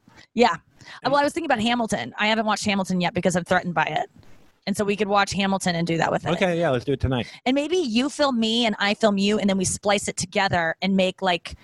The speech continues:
Speaker 2: Yeah.
Speaker 1: a story. You know, like,
Speaker 2: Mm-hmm.
Speaker 1: we, we do th-, it together.
Speaker 2: Like when we did it with the running stuff. And you
Speaker 1: Yes,
Speaker 2: would,
Speaker 1: that was so
Speaker 2: you're
Speaker 1: fun.
Speaker 2: really good at that, too. Like, you, you could have been a great editor.
Speaker 1: I, I know.
Speaker 2: Or you are a good editor.
Speaker 1: I am.
Speaker 2: Like,
Speaker 1: I
Speaker 2: yeah.
Speaker 1: am. I,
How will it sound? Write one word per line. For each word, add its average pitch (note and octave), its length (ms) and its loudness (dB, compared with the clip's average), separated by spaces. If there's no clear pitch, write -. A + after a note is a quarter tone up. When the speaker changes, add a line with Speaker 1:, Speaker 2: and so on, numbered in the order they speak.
Speaker 2:
Yeah. F3+ 260 2
Speaker 1:
a G3+ 100 4
story. - 480 -2
You G3+ 160 -2
know, G#3 160 0
like, F#3+ 220 0
Speaker 2:
Mm-hmm. F#3 180 -8
Speaker 1:
we, F#3 280 2
we F#3+ 140 0
do F#3 260 2
th-, D3+ 140 -8
it F#3 180 2
together. D#3+ 540 0
Speaker 2:
Like C#3+ 140 0
when D3+ 140 2
we D3 80 0
did C#3 120 2
it C#3 60 2
with B2+ 120 0
the B2 80 0
running A#2+ 360 2
stuff. - 420 -4
And A2 100 -2
you A#2 80 2
Speaker 1:
Yes, C3+ 200 -2
Speaker 2:
would, B2+ 120 -4
Speaker 1:
that G#3 120 0
was G#3 100 -2
so G3+ 260 -2
Speaker 2:
you're E3+ 140 0
Speaker 1:
fun. A#3 80 0
Speaker 2:
really A#3+ 160 -2
good G3+ 140 0
at F#3 100 -2
that, E3+ 220 2
too. G3+ 160 -2
Like, C#3+ 220 -2
you, C4 180 0
you G3+ 240 -6
could E4+ 120 -2
have C4 100 0
been G3 100 2
a E3+ 40 0
great C#3+ 240 0
editor. A2+ 500 -2
Speaker 1:
I, B3 280 2
I A#3+ 140 0
know. A3+ 380 -2
Speaker 2:
Or D3 100 0
you E3 140 0
are E3+ 220 4
a B2+ 40 -6
good A2 180 -6
editor. G#2 200 -6
Speaker 1:
I A3+ 80 2
am. A3+ 260 0
Speaker 2:
Like, A#2 180 -2
Speaker 1:
I A3 160 0
Speaker 2:
yeah. G#3+ 220 0
Speaker 1:
am. F#3 180 -8
I, A#3 320 0